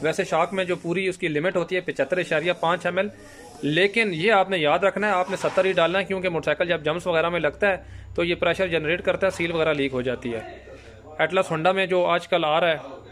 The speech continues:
जेन्युइन जो बाइक्स में लगा आ रहा है, सेवेंटी फ़ाइव पॉइंट फ़ाइव आ रहा है, लेकिन वो इस लेवल का नहीं, ऐसे low grade का ऑयल डाला होता है, जो कि seals वगैरह leak हो जाती है नई मोटरसाइकिलों की। तो ये हमने बड़े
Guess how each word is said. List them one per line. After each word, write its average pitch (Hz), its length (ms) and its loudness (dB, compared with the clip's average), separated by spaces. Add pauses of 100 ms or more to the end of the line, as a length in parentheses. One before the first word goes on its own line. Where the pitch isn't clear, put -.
(880)
जेन्युइन 185 360 2
जो 226 100 4
बाइक्स 196 280 4
में 220 80 0
लगा 196 200 4
आ 208 60 6
रहा 214 100 4
है, 208 80 0
सेवेंटी 190 300 2
फ़ाइव 196 300 2
पॉइंट 185 180 2
फ़ाइव 196 260 2
आ 196 40 4
रहा 226 80 4
है, 240 60 0
लेकिन 208 220 -2
वो 202 280 0 (600)
इस 220 160 2
लेवल 196 280 4
का 214 120 2
नहीं, 220 200 0
ऐसे 185 160 0
low 196 160 4
grade 156 260 2
का 151 80 0
ऑयल 139 160 4
डाला 127 180 2
होता 123 220 -2
है, 120 80 -8 (120)
जो 170 100 2
कि 180 120 0
seals 180 280 -4
वगैरह 175 220 2
leak 165 220 -2
हो 147 100 2
जाती 147 180 0
है 143 60 -2
नई 143 100 -2
मोटरसाइकिलों 135 460 -2
की। 123 100 -6 (840)
तो 156 80 0
ये 165 120 0
हमने 196 320 2
बड़े 180 260 6